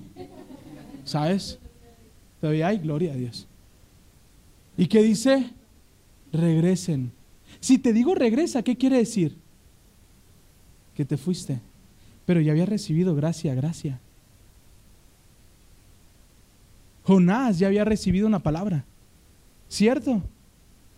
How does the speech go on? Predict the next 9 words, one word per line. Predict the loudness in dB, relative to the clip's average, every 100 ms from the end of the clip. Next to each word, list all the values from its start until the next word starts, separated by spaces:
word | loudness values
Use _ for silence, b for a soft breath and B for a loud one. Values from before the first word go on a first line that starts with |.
| -20 _
Jonás | 2 4 6 4 2
ya | 2
había | 4 4
recibido | 2 0 0 2 2
una | 2
bendición, | 2 0 0 0 0 B B
pero | 0 0
seguía | 0 0 0
siendo | 0 2 2 0 -2